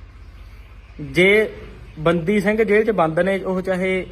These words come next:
ਭਾਈ ਜਗਤਾਰ ਸਿੰਘ ਹਵਾਰਾ ਜੀ ਤੋਂ ਸਮੇਂ ਵੇ-, ਵੇਲੇ ਉਹ ਵੀਹ ਪੱਚੀ ਸਾਲ ਵਾਲੇ ਆ, ਤੇ ਚਾਹੇ ਆਹ ਹੁਣ ਸਾਲ ਡੇਢ ਸਾਲ ਵਾਲੇ ਆ, ਉਹ ਤੁਹਾਡੇ ਬੰਦ ਆ, ਇਹਨਾਂ ਦੇ ਬੰਦ ਨਹੀਂ ਹੈਗੇ। ਇਹਨਾਂ ਨੂੰ ਕੋਈ ਇਹਦਾ ਫਿਕਰ ਨਹੀਂ ਹੈਗਾ, ਚਾਹੇ ਸਾਰਿਆਂ ਦੇ ਗੋਲੀ ਵੱਜ ਜੇ।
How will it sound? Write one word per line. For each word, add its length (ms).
ਭਾਈ 160
ਜਗਤਾਰ 340
ਸਿੰਘ 160
ਹਵਾਰਾ 400
ਜੀ 120
ਤੋਂ 240
ਸਮੇਂ 320
ਵੇ-, 220
ਵੇਲੇ 280
ਉਹ 180
ਵੀਹ 180
ਪੱਚੀ 240
ਸਾਲ 200
ਵਾਲੇ 280
ਆ, 80
ਤੇ 80
ਚਾਹੇ 380
ਆਹ 260
ਹੁਣ 160
ਸਾਲ 260
ਡੇਢ 180
ਸਾਲ 160
ਵਾਲੇ 260
ਆ, 80
ਉਹ 100
ਤੁਹਾਡੇ 480
ਬੰਦ 280
ਆ, 100
ਇਹਨਾਂ 240
ਦੇ 80
ਬੰਦ 220
ਨਹੀਂ 180
ਹੈਗੇ। 220
ਇਹਨਾਂ 160
ਨੂੰ 80
ਕੋਈ 280
ਇਹਦਾ 200
ਫਿਕਰ 280
ਨਹੀਂ 120
ਹੈਗਾ, 140
ਚਾਹੇ 200
ਸਾਰਿਆਂ 280
ਦੇ 80
ਗੋਲੀ 200
ਵੱਜ 200
ਜੇ। 140